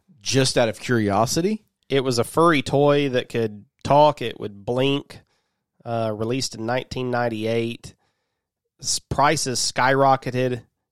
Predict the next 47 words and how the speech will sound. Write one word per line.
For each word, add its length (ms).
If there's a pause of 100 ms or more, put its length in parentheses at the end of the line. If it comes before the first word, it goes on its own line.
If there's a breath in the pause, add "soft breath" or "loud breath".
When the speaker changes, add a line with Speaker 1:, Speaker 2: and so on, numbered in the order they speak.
(120)
Speaker 2:
Sort 280
of, 140
it 100
was 140
like 140
a 40
Tickle 260
Me 120
Elmo 260
situation. 680
Speaker 1:
Yeah. 60 (760)
Speaker 2:
Furby 440
sold 360
forty 480 (300)
million 760
units 600
across 520
the 100
world. 440 (180)
Speaker 1:
Insane. 560 (360)
Speaker 2:
And 100
I 80
think 240
they 100
still 240
do 240
Furbies, 420
don't 200
they? 180
Speaker 1:
I 80
think 180
they 80
do 160
too, 220
yeah. 280 (240)
I 100
know, 200
uh, 400
Rhett 260
and 120
Link 180
are 80
famous 420
for 140
hating 280
Furby 340
also. 480